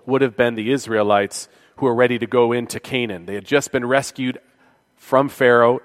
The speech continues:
in Egypt, four hundred years after these events we're reading about.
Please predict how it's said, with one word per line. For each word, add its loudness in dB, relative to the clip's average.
in -4
Egypt, -4
four 2
hundred 2
years -2
after 0
these -4
events -2
we're 0
reading -2
about. -6